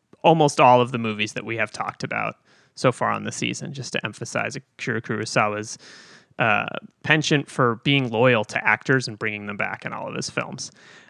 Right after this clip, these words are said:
Um, the movie, uh, was designed as an entertainment. Kurosawa was like, "I just made Throne of Blood. I just made Lower Depths. I wanna make something that's, like, pure, pure entertainment," which is really interesting. Film was shot in CinemaScope, which was a new form of widescreen that,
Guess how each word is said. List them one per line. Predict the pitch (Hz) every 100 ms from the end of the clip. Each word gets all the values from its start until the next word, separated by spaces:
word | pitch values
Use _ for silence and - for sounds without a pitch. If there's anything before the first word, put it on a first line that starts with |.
| -
Um, | - 156 151 151 156 -
the | 170
movie, | 208 233 226 214 - -
uh, | 180 180 175 170 165 165 -
was | 151 170 175 170 147
designed | 139 170 143 151 156 175
as | 165
an | 143
entertainment. | - 139 135 131 131 156 -
Kurosawa | 156 143 - 131 127
was | 127
like, | 123 120
"I |
just | 135 147
made | 143 131
Throne | 151 131
of | 131
Blood. | 180 175 165
I | -
just | 139 147
made | 139 131
Lower | 127 123
Depths. | 120 139 131 -
I |
wanna | 123 127
make | 120 120
something | 127 113 113
that's, | 113 -
like, | 110 -
pure, | - 147 139 131 127 _ _ _ _
pure | - 143
entertainment," | 131 120 113 123 120 120 117
which | -
is | 131
really | 127 117
interesting. | 113 117 - 123 123 - - -
Film | - 214
was | 214
shot | - 202 185
in | 151
CinemaScope, | 180 190 196 - 214 214
which | 170 165
was | 147
a |
new | 143 151
form | - 156
of | 135 131
widescreen | 131 135 135 165 160 160 160
that, | 135